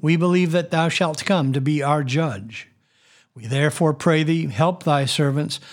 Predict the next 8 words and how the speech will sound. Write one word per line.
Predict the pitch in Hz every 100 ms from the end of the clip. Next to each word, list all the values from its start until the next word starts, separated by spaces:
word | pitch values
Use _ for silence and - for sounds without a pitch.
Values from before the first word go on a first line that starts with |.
| - -
whom | - 165
thou | 165 170
hast | 185 196 -
redeemed | 202 185 190 185 -
with | 160 196
thy | 175 202
precious | 196 196 185 214 -
blood. | 185 180 120 123